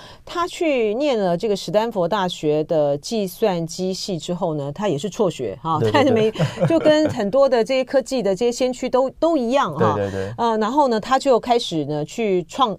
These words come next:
Speaker 1: 先是去创立了定位这个服务商啊，呃，Lupit 啊，然后呢，接下来呢，他就是，你看二零一一年这么年轻，不到三，三十岁，他就当，担任这个，呃，新创的加速器 Y，Y Combinator 的，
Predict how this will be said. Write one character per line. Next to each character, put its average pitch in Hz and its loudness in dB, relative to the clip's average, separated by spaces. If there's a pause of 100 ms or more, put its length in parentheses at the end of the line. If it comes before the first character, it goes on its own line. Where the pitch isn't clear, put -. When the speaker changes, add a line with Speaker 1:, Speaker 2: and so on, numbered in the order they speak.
Speaker 1:
先 339 0
是 320 0
去 254 -2
创 240 0
立 226 0
了 175 4 (280)
定 277 2
位 202 4
这 220 0
个 190 4
服 208 0
务 220 2
商 208 0
啊， 170 -2 (280)
呃， 190 2
Lupit 254 2 (220)
啊， 160 -2
然 180 0
后 294 4
呢， 208 0
接 320 0
下 330 2
来 156 -2
呢， 151 -4
他 226 -2
就 214 2
是， 185 -2
你 185 -4
看 285 0
二 320 2
零 233 0
一 285 0
一 302 2
年 190 0
这 370 -2
么 330 0
年 185 0
轻， 214 -2
不 220 0
到 226 2
三， 262 -2
三 - -2
十 285 -10
岁， - 0 (380)
他 277 0
就 269 4
当， 233 0 (160)
担 247 4
任 208 0
这 214 0
个， 160 2
呃， 156 0
新 262 -2
创 226 0
的 170 2
加 226 0
速 220 -4
器 185 -4
Y，Y 220 2
Combinator 196 0
的， 147 0